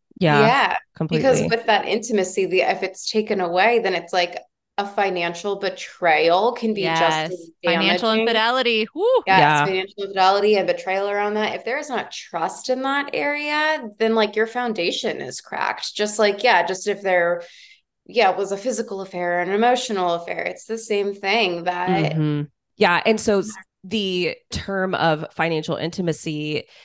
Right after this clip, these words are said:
Speaker 1: it's similar to, like, a lot of people don't realize that financial infidelity is also a thing, right? Like, when
Speaker 3: Yeah.
Speaker 1: you're thinking about infidelity, you think of, like, physical infidelity,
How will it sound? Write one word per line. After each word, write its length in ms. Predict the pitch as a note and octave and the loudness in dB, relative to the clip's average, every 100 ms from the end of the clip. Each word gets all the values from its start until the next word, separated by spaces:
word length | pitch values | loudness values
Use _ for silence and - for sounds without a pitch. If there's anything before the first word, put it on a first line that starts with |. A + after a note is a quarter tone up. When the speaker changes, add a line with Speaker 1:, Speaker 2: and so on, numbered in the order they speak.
| _ _ | _ _
Speaker 1:
it's 300 | F#3+ F3+ - - | -2 -2 -6 -6
similar 460 | - A3 G#3 F#3+ F3 | 0 2 4 4 2
to, 280 | - F3+ D#3 | 0 -2 -2
like, 440 | D#3 D3 - _ _ - | -2 -2 -6 _ _ 0
a 60 | |
lot 160 | F#3 F3+ | 2 2
of 80 | F#3+ | 0
people 160 | F#3 | -2
don't 220 | F3 D#3+ | 0 0
realize 560 | E3 D#3 D#3 D#3 D#3 - - | 0 -2 0 -2 -4 -8 -10
that 380 | D#3+ D3 C#3+ - | -4 -2 -2 -2
financial 400 | D#3+ D3+ D3 A#2+ | -2 -2 -4 -6
infidelity 680 | C#3+ D3 G3 A#3 D#3+ D3 - | -6 -2 0 2 0 -4 -8
is 160 | D#3+ | -8
also 340 | - D3+ D#3+ C#3 | -6 -4 -4 -8
a 60 | |
thing, 320 | - G#2+ F#2 G#2 | -10 -16 -16 -4
right? 260 | D#3 E3 | -2 0
Like, 140 | D3+ D#3 | -2 -2
when 100 | E3+ | -2
Speaker 3:
Yeah. 60 | |
Speaker 1:
you're 60 | D#3+ | -2
thinking 260 | F#3 E3 E3+ | -4 -2 0
about 200 | D#3+ - | 0 0
infidelity, 640 | D3+ E3 G3 G#3 F3 E3 | -4 0 2 4 4 0
you 220 | D#3+ D#3 | -4 -6
think 220 | - D#3+ | -6 -8
of, 80 | D#3 | -4
like, 140 | D#3+ | -6
physical 480 | - B3+ A3+ - E3 | 0 0 0 2 2
infidelity, 800 | - D3+ - C3+ C3 B2+ A#2+ C#3 | 2 -2 -2 -2 -4 -6 -8 -8